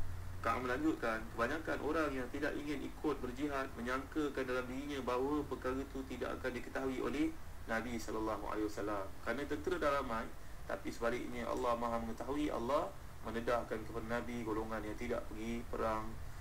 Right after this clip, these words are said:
Tabuk ini. Jadi Nabi mempersiapkan perang ketika buah-buahan mula masak dan suasana enak untuk berteduh dan aku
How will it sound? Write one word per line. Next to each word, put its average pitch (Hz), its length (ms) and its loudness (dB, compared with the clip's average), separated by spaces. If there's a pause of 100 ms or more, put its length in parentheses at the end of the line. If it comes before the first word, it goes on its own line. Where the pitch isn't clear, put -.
(260)
Tabuk 110 240 0
ini. 104 240 -2 (1200)
Jadi 107 80 2
Nabi 143 400 2
mempersiapkan 135 560 0
perang 180 400 2
ketika - 320 -4
buah-buahan 123 400 2
mula 120 240 0
masak 120 480 0
dan 117 160 0
suasana 117 400 -2
enak 117 400 -2
untuk 113 320 -4
berteduh 117 560 0
dan 110 160 -2
aku 113 320 -2